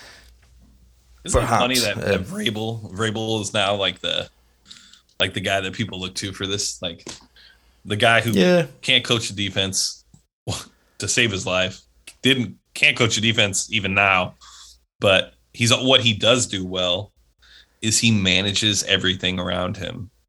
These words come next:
Speaker 2: Yeah.
Speaker 1: And, and that,
Speaker 2: And that's
Speaker 1: that was
Speaker 2: what
Speaker 1: the
Speaker 2: you want.
Speaker 1: difference. That's the difference between him and, and O B. Like, O B couldn't
Speaker 2: Yeah.
Speaker 1: do that. He had to be involved, had to have his hands in
Speaker 2: Yeah.
Speaker 1: everything, had to have his input said. Couldn't, you couldn't fight back on, on an opinion O'Brien had. Vrabel, on the other hand, is very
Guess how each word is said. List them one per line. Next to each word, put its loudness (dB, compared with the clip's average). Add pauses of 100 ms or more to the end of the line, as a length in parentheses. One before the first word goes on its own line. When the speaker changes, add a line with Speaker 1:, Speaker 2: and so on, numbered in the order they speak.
(140)
Speaker 2:
Yeah. -6 (380)
Speaker 1:
And, 2
and 2
that, 6
Speaker 2:
And 0
that's 6
Speaker 1:
that 2
was 4
Speaker 2:
what -
Speaker 1:
the 4
Speaker 2:
you 6
want. 8
Speaker 1:
difference. 0
That's 4
the 4
difference 2
between 4
him 2
and, -4
and -2
O 0
B. 2
Like, -14 (100)
O 2
B 4
couldn't 0
Speaker 2:
Yeah. -4
Speaker 1:
do 0
that. 0
He 2
had 2
to -2
be 0
involved, 2
had 0
to -6
have 2
his -6
hands 2
in 0
Speaker 2:
Yeah. 0
Speaker 1:
everything, -2 (240)
had 2
to 2
have 2
his -6
input 0
said. 2 (320)
Couldn't, -4
you 0
couldn't 0
fight 2
back 4
on, 2
on 0
an -4
opinion 0
O'Brien 0
had. 2 (420)
Vrabel, 6
on 4
the 2
other 0
hand, 0
is -6
very -2